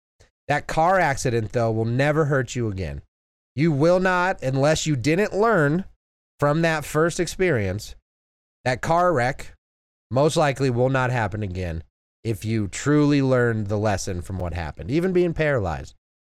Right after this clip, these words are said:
And it's, again, I'm not saying that shit doesn't still suck. <laughs> I'm not saying paralyzed people who got hurt and they're depressed have no right to be. They absolutely do, bud.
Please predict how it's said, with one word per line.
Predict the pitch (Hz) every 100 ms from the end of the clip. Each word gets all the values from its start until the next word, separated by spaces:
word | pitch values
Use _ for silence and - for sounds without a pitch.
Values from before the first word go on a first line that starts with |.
| -
And | 131
it's, | 139 131
again, | 139 170 214 151 95 - _ _ _ _ _ _ _ -
I'm | 123
not | 139 160
saying | - 180 185
that | 180 175
shit | - 190 135
doesn't | 160 160 165
still | - 185
suck. | 160 - 156 - - _ -
<laughs> | - 190 -
I'm | 123
not | 165 151
saying | 170 160 160 151 _ _ _ -
paralyzed | 156 160 160 156 156
people | - 160 151 160 151 _ _ _
who | 127 127 127 123
got | 107 139 131
hurt | 135 156 160 - _ -
and | 123 120
they're | 117
depressed | 110 110 - 156 156 - -
have | 123 135
no | 139 139
right | 139 147 104
to | 120
be. | 98 78 - _ _
They | 127
absolutely | 135 165 - 143 160 131
do, | 113 147 147
bud. | 98 82